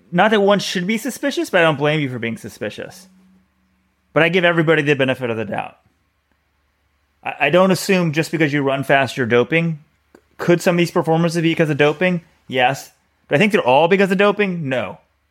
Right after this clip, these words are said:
I don't. So that's where I come down. If I thought the whole thing was a scam,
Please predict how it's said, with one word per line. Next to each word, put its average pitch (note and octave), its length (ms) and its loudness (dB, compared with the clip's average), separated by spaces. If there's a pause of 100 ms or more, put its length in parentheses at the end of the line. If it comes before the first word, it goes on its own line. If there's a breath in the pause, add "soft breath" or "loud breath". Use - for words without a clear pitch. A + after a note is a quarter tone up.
(160)
I B2 100 -6
don't. A2 380 -10 (2750)
So A2+ 640 -4 (600)
that's D3 340 2
where D3+ 100 4
I C#3+ 120 2
come D3 200 2
down. C#3 360 -4
If - 280 -10
I D3 80 2
thought D3 220 2
the D3+ 100 0
whole C#3+ 140 0
thing C#3+ 200 -6
was C3+ 140 -2
a C3 40 -6
scam, C3+ 560 -6